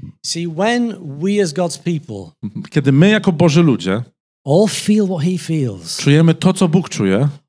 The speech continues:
Speaker 1: all commit to get involved in working together,
Speaker 2: e, kiedy jesteśmy zaangażowani we wspólną pracę
Speaker 1: and say, "Right, and we're all gonna respond to God's word as it comes to us,"
Speaker 2: i kiedy odpowiemy razem Bogu, kiedy przyjdzie do nas ze swoim słowem,
Speaker 1: the result is great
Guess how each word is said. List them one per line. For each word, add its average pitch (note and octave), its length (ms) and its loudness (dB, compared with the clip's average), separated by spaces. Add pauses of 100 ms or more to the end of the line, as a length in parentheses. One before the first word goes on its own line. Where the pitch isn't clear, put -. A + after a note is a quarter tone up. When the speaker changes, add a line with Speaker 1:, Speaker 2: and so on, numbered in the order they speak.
(100)
Speaker 1:
all E3+ 220 4 (100)
commit G#3 280 -2
to F#3 60 -10
get F#3+ 160 0
involved C#3+ 580 0
in E3 100 2
working D3 360 0
together, A#2 420 -8 (160)
Speaker 2:
e, A#2 240 2
kiedy C3+ 220 2
jesteśmy D#3 360 2
zaangażowani D#3 540 4
we D3 80 4
wspólną D#3+ 400 4
pracę C3+ 440 0 (220)
Speaker 1:
and C#3 200 -2
say, E3 260 2
"Right, D#3 320 -2
and D3 100 -2
we're D#3 180 -4
all G3+ 240 0
gonna A3+ 220 -2
respond G#3 520 -2
to F#3+ 60 -2
God's E3 360 -2
word D#3 240 0
as C3+ 100 -4
it C#3+ 180 -8
comes C3+ 220 -6
to B2+ 100 -10
us," G#2 240 -10
Speaker 2:
i D3 40 -2
kiedy D#3 220 2
odpowiemy D#3+ 600 2
razem C#3 420 0
Bogu, A#2+ 300 0
kiedy A#2+ 220 -2
przyjdzie C#3+ 380 2
do - 80 -2
nas A#2+ 120 0
ze A2+ 80 -4
swoim A#2 240 -4
słowem, A#2+ 500 0 (180)
Speaker 1:
the D3 80 -2
result D3 460 -2
is A#2+ 120 -10
great C3 260 -6